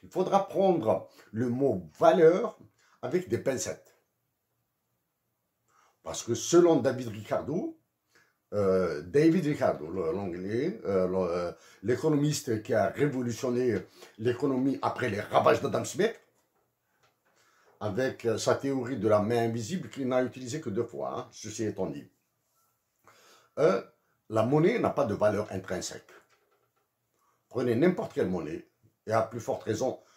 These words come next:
le dinar algérien ou le franc C F A n'a pas de valeur intrinsèque. C'est-à-dire, vous pouvez mettre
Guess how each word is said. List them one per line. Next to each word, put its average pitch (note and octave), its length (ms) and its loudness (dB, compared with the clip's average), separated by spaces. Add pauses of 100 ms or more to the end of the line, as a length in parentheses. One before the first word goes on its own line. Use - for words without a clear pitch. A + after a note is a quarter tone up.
(160)
le G#2+ 100 -6
dinar B2+ 300 2
algérien A#2+ 540 2 (100)
ou F3 160 -2
le G2+ 100 -4
franc F#2 220 -8
C F2+ 140 -8
F D2+ 180 -8
A - 200 -4 (340)
n'a F#3+ 80 -4
pas - 140 -4
de - 60 -8
valeur F2+ 220 -4
intrinsèque. D#2 460 -14 (2000)
C'est-à-dire, B2+ 260 -2
vous A2+ 80 -6
pouvez D3+ 240 -2
mettre D#3+ 320 -2